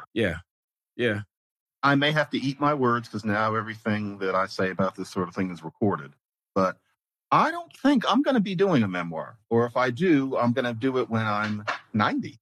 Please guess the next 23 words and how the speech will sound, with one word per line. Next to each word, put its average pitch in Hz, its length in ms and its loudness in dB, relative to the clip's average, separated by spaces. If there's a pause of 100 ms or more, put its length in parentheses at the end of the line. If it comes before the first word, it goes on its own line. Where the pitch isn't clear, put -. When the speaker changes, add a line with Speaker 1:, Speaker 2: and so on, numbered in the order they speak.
(600)
Speaker 1:
Okay, 95 340 -6
John 107 300 -6
is 92 120 -8
gone. 107 260 -4
He'll 101 120 -2
be 92 160 -6
back. 92 340 -4
We're 90 60 -10
gonna 87 220 -4
carry 98 360 -2
on 95 160 -2
with 85 120 -6 (100)
this. 85 300 -12 (1300)
John's 104 240 -4
coming 104 240 -6
back 87 280 -4
right 82 200 -6
now. 101 300 -6 (640)
Speaker 2:
Yeah. 143 280 4 (500)
Glenn, 190 320 2
I'm 196 140 2
gonna 185 180 6
move. 151 300 4